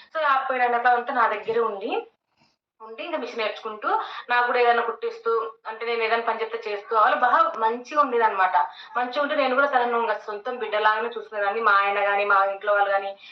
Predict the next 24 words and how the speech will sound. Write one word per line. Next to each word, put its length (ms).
బాగా 100
మంచిగా 380
చూసుకుంటారు 380
అమ్మాయిని. 520
అందరు 280
నమ్మినారనమాట. 760
నమ్మి, 380
నమ్మిన 280
తర్వాత 360
అట్లా 220
ఏం 140
చేసింది, 540
అట్లా 200
చేసినకపోయింటే 1120
బాగుండు. 420
ఇప్పటికీ 360
అమ్మాయితో 420
ఇంకా 560
బాండింగ్ 340
అనేది 180
ఇంకా 140
బాగా 220
మంచిగా 300
ఉండేది. 440